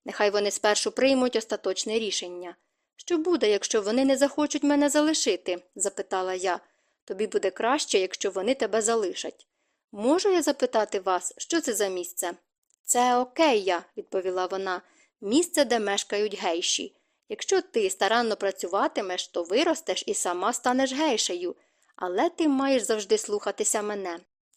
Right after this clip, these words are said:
Зараз мама та Гренні спустяться сюди сходами. Вони хочуть подивитися на тебе.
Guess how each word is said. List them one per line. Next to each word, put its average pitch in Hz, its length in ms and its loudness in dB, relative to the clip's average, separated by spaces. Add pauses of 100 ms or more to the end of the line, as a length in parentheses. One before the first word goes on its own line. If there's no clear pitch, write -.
(160)
Зараз 214 460 4
мама 220 380 2
та 196 160 2
Гренні 254 500 2
спустяться 233 640 -2
сюди 208 320 0
сходами. 180 640 -2 (120)
Вони 208 220 -2
хочуть 339 360 -2
подивитися 294 640 2
на 180 120 -4
тебе. 170 420 -6